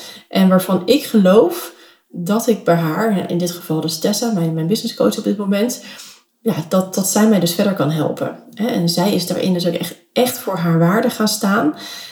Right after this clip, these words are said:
En ja, als je deze podcast wellicht een jaar later hoort, <laughs> kan het zomaar zijn dat je het dubbele betaalt, eh, bij haar als je,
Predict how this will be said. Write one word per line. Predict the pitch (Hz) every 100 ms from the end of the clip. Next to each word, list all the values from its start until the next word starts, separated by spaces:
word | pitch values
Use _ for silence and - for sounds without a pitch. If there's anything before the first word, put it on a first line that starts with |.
| -
En | - 190 185 185 185 170
ja, | 147 - -
als | 165
je | -
deze | 147 165
podcast | 185 165 - 156 -
wellicht | 170 -
een |
jaar | 170 160
later | 165 185 -
hoort, | 185 185 -
<laughs> |
kan | - 214
het |
zomaar | - - 208 190
zijn | 196 196 190
dat | -
je | 185
het | 160
dubbele | 202 180
betaalt, | 156 156 151 151 151 -
eh, | 151 147 147 147
bij | 156
haar | 165 156
als | - -
je, | 160